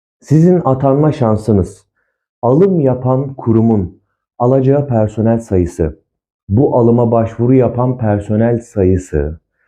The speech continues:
ve bu başvuru yapan personellerin puan ortalamasına göre değişiklik gösterebilir.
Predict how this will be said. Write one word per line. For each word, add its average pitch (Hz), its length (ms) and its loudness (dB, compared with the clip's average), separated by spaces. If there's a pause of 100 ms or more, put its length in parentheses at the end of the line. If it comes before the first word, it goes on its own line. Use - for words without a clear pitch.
(260)
ve 147 160 2
bu 156 380 0 (520)
başvuru 131 440 0
yapan 123 420 0
personellerin 123 920 0 (260)
puan 147 440 0
ortalamasına 123 840 0
göre 113 460 0 (280)
değişiklik 131 640 0
gösterebilir. 90 800 -2